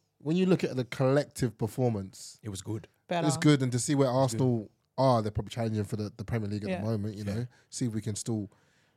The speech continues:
Speaker 1: tuggle with them a little bit, that's,
Speaker 2: Oh,
Speaker 1: that's a positive.
Speaker 2: it's
Speaker 3: I
Speaker 2: Arsenal
Speaker 3: think
Speaker 2: though.
Speaker 3: it's Chelsea, Chelsea
Speaker 2: You know
Speaker 3: too,
Speaker 2: what I mean?
Speaker 3: though.
Speaker 1: It is still
Speaker 3: Like,
Speaker 1: Arsenal,
Speaker 3: you gotta
Speaker 1: but n-,
Speaker 3: keep
Speaker 1: now we gotta, we gotta change our pers-,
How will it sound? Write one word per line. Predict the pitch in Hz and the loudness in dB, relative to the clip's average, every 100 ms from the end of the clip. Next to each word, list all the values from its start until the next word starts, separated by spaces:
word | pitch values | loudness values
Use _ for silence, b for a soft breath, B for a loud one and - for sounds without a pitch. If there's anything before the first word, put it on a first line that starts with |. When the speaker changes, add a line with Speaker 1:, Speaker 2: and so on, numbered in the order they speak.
| _ _ - | _ _ -6
Speaker 1:
tuggle | - 135 110 | 0 2 4
with | 107 | 4
them | 120 | 4
a | 110 | 6
little | 107 98 | 4 2
bit, | 107 | -2
that's, | 107 117 | -4 -6
Speaker 2:
Oh, | - | -4
Speaker 1:
that's | 123 - | -4 -4
a | |
positive. | - 143 113 90 | -6 -6 -6 -8
Speaker 2:
it's | 120 - | -8 -6
Speaker 3:
I | |
Speaker 2:
Arsenal | 196 175 294 | -6 -2 -2
Speaker 3:
think | 196 202 | -2 -6
Speaker 2:
though. | - - | -12 -8
Speaker 3:
it's | 233 226 | -4 -4
Chelsea, | - 330 359 - | 2 2 2 0
Chelsea | - 285 285 | 4 4 4
Speaker 2:
You | 247 | 6
know | |
Speaker 3:
too, | 349 | 8
Speaker 2:
what | 254 | 8
I | |
mean? | 233 | 8
Speaker 3:
though. | |
Speaker 1:
It | 220 | 8
is | - | 8
still | 269 220 | 8 8
Speaker 3:
Like, | 233 | 8
Speaker 1:
Arsenal, | 240 226 | 8 6
Speaker 3:
you | |
gotta | 196 302 | 8 8
Speaker 1:
but | 233 | 8
n-, | 226 | 6
Speaker 3:
keep | 240 | 6
Speaker 1:
now | 254 | 8
we | 247 | 8
gotta, | 196 233 | 8 6
we | 208 | 6
gotta | 202 233 | 6 6
change | 208 214 202 | 6 6 6
our | |
pers-, | 180 156 | 6 4